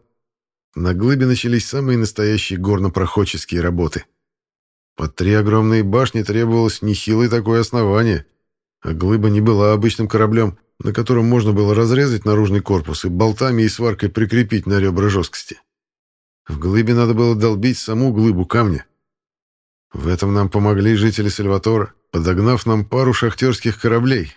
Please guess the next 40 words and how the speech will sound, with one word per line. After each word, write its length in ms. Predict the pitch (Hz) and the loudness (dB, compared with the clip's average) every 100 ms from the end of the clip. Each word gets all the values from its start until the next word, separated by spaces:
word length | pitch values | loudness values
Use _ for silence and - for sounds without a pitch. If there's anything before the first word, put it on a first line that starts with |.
| - | -10
которые 400 | 82 - 98 95 | -6 -2 0 0
колупались 680 | 104 101 92 131 127 113 | 0 0 0 0 2 2
в 60 | 92 | 0
бедном 280 | 110 101 104 | -2 0 0
астероидном 580 | 98 104 107 104 101 95 | 0 0 0 2 0 -2
поле 280 | 107 101 | 0 0
этой 180 | 90 92 | 0 -2
системы. 520 | 82 101 - 101 82 - _ _ _ _ _ _ _ _ - | -4 -6 -4 -4 -4 -10 _ _ _ _ _ _ _ _ -4
Навскидку 580 | 85 - - 131 - | -4 -4 -2 -4 0
нужно 240 | 110 117 113 | 0 2 2
было 180 | 110 104 | 2 2
пару 260 | 117 117 | 2 2
недель 380 | 110 101 107 123 | 2 2 2 0
для 120 | 104 | 0
того, 200 | 104 107 | 0 0
чтобы 200 | 101 92 | 0 -2
закончить 460 | 95 95 113 98 85 | -2 0 -2 -2 -2
монтаж, 500 | 98 90 120 110 - _ _ _ | -2 0 -2 -2 -8 _ _ _
превратив 640 | - 85 95 95 135 123 | -4 0 0 0 -2 0
мою 240 | 123 117 | 2 2
каменную 480 | 104 123 120 117 120 | 2 2 2 4 2
крепость 480 | 110 123 113 117 - | 2 0 2 -2 -4
в 140 | 92 113 | -2 -2
очень 260 | 120 123 | 0 -2
зубастую 760 | 107 123 127 135 110 95 85 71 | 0 0 2 0 0 -4 -4 -4
каменную 500 | - 90 85 90 90 | -2 0 0 0 0
крепость. 480 | 98 80 - - _ _ _ _ _ _ _ - | 0 -2 -6 -18 _ _ _ _ _ _ _ -6
Пару 240 | 78 82 | -2 0
дней 200 | 82 98 | 2 2
я 80 | 95 | 2
приходил 400 | - - 98 98 | 0 0 0 0
в 60 | |
себя 400 | - 90 101 95 - | -2 0 0 0 -2
уже 240 | 101 104 | -2 0
без 240 | 95 113 | 2 0
помощи 400 | - 95 92 - | 0 -2 -2 -2
эссенса, 480 | 90 - 110 101 - - | -4 -2 -2 -4 -10 -8
просто 320 | 113 113 101 | -4 -4 -2
восстанавливая 640 | 98 - 95 98 95 92 | -4 -2 0 2 2 0
силы, 360 | - 110 95 | -2 -4 -4